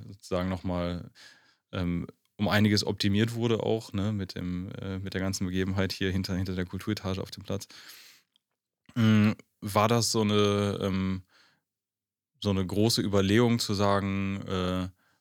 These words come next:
okay, naja, dann gehen wir halt nach draußen, weil im Ku-, im Kultursommer hattet ihr ja auch schon draußen Kino. Das heißt, es, äh, war das in irgendeiner Weise schon erprobt oder war das nochmal eine ganz andere Geschichte? Jetzt dieses, ähm, Autokino war das doch auch, ne?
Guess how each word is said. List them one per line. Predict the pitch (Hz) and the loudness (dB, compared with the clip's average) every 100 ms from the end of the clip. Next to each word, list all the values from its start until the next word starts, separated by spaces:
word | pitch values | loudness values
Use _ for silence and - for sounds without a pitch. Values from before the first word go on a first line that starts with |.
| - | -18
okay, | - 107 107 110 - | -2 2 4 2 0
naja, | 98 101 | 2 2
dann | 101 | 2
gehen | 95 107 | 2 0
wir | 101 | 2
halt | 101 | 0
nach | 98 87 | 0 -2
draußen, | 90 101 143 151 | 2 2 6 8
weil | 107 92 | 8 6
im | - | -4
Ku-, | - - | -12 -6
im | 104 | -4
Kultursommer | - 98 - 123 127 123 120 123 - - _ - | -2 -2 2 2 4 2 2 0 -4 -12 _ -4
hattet | 107 107 | -4 -2
ihr | 98 | 2
ja | 101 | 4
auch | 104 | 4
schon | - 95 | 2 -2
draußen | 80 85 82 87 | -2 -2 -2 -6
Kino. | - 90 82 82 85 _ - | -6 -6 -4 -6 -8 _ -10
Das | 90 | -4
heißt, | 98 90 | -2 0
es, | 95 | -2
äh, | 92 - 101 92 | -6 -8 -8 -2
war | 98 | 0
das | 113 104 | 2 0
in | 101 | -2
irgendeiner | 104 110 95 | -2 -2 0
Weise | 101 | -2
schon | 95 92 | -2 -6
erprobt | - - 139 - | -4 0 2 2
oder | 104 | 0
war | 98 | 2
das | 98 | 0
nochmal | 101 98 | -2 -4
eine | 95 | -4
ganz | 92 95 | -2 -2
andere | - 101 92 | -2 -2 -2
Geschichte? | 85 - 98 - 87 | -2 -2 -2 -6 -6
Jetzt | 90 85 - | -6 -4 -4
dieses, | 92 87 82 - - - - - - 170 139 | -4 -4 -4 -4 -6 -14 -20 -20 -14 -10 -4
ähm, | 90 87 87 82 82 87 _ _ _ | -2 0 0 -2 -4 -8 _ _ _
Autokino | 95 107 127 - 151 160 175 165 - | -2 0 -2 -2 0 0 0 -4 -6
war | 98 | -4
das | - | -4
doch | 101 | -4
auch, | - 85 90 | -2 0 -2
ne? | 107 | -4